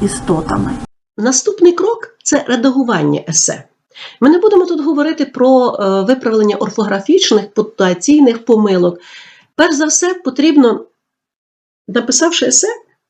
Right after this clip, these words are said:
Speaker 2: перечитати його і дати відповідь на запитання, чи все зрозуміло, чи правильно побудовано твір.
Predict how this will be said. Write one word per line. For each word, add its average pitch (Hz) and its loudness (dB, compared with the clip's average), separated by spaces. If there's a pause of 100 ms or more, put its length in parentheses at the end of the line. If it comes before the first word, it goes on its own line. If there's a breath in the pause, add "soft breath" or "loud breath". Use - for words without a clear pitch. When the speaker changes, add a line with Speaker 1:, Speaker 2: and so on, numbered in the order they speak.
(840)
Speaker 2:
перечитати 226 -2
його 160 -2 (1120)
і 202 2
дати 254 -2
відповідь 254 0
на 226 2
запитання, 165 -2
чи 156 -2
все 302 0
зрозуміло, 240 2
чи - -6
правильно 214 0
побудовано 180 2
твір. - 0